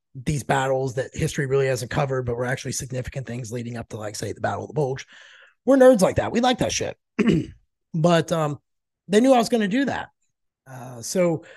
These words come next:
we called it quits in June. You can actually hear, ladies and gentlemen, that last episode that he wished us well.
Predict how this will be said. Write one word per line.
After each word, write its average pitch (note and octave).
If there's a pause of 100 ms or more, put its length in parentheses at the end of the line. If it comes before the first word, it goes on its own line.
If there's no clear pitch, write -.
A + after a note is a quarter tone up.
(560)
we F3+
called G#3
it G#3+
quits -
in G3+
June. F3
You F#3
can A3+
actually G#3
hear, A#3
ladies F#3+
and E3+
gentlemen, F3+
that D3
last D#3+
episode G3+
that D3+
he F3
wished G3
us A#3
well. B3+